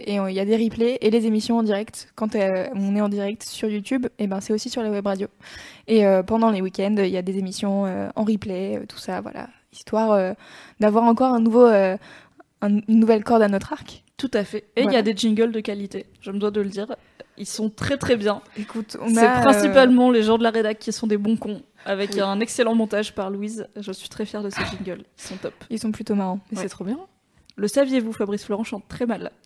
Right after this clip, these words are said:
Speaker 2: mais il chante
Speaker 1: Ex-,
Speaker 2: quand même.
Speaker 1: extrêmement.
Speaker 2: <laughs>
Speaker 1: C'est dé-, pff.
Speaker 2: Moi,
Speaker 1: Oh là
Speaker 2: je
Speaker 1: là.
Speaker 2: chante très mal, mais je chante pas, du coup.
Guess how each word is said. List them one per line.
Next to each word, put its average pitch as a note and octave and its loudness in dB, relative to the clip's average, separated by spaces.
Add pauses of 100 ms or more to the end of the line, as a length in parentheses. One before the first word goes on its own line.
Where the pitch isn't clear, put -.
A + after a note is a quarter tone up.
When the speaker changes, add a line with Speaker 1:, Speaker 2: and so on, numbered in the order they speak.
(120)
Speaker 2:
mais F#3+ -8
il G3+ -6
chante A3 0
Speaker 1:
Ex-, - -6
Speaker 2:
quand A#3 4
même. G#3 2
Speaker 1:
extrêmement. G#3+ -4 (220)
Speaker 2:
<laughs> F4+ 4
Speaker 1:
C'est G#3+ 2
dé-, F3+ -12 (280)
pff. - -12
Speaker 2:
Moi, - -8 (260)
Speaker 1:
Oh A3+ 4
là A3+ 4
Speaker 2:
je B3+ 8
Speaker 1:
là. A3+ 6
Speaker 2:
chante B3 4
très A3+ 0
mal, A#3+ 0
mais C#4 2
je B3+ -4
chante A#3 -6
pas, F3+ -4
du G3+ -12
coup. - -2